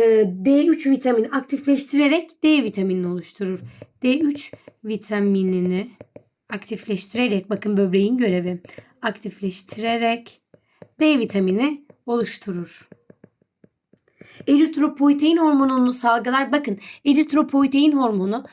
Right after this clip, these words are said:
yüzde doksan oranında böbreklerden, yüzde on oranında da, e, karaciğerlerimizden salgılanır. Kan yapımını arttırır. Tamam mı? Bir de benim, e, geçen yıllarda, şu an mezun olduğum için geçen yıl on ikinci sınıfken şunu yanlış yapmıştım.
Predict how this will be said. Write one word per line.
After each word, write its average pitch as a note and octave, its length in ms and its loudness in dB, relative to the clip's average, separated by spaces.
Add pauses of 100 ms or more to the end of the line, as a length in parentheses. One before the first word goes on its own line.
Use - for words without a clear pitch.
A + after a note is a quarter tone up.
(140)
yüzde C4+ 320 0
doksan C#4+ 320 0
oranında G#3+ 440 2
böbreklerden, G3 840 -2
yüzde C#4 240 0
on D#4+ 260 2
oranında G3 540 -2
da, D#4+ 160 -2 (300)
e, A3+ 240 0
karaciğerlerimizden G#3+ 1040 -2
salgılanır. G#3+ 580 -4 (100)
Kan C#4+ 240 2
yapımını G#3+ 440 0
arttırır. G3+ 680 -10 (340)
Tamam C#4 260 4
mı? A3+ 160 0
Bir D4+ 100 0
de C4+ 200 -2 (280)
benim, C4+ 360 4
e, A#3 300 2
geçen C4+ 440 0
yıllarda, G#3+ 480 -2
şu B3 160 -4
an A#3 160 0
mezun A3+ 300 -6
olduğum A#3+ 340 -4
için A3 240 -6
geçen A3 340 -2
yıl A3+ 120 -6
on B3 120 -2
ikinci A#3 260 -8
sınıfken A#3+ 540 -10 (220)
şunu C4 240 -4
yanlış G#3+ 400 0
yapmıştım. G3 520 -6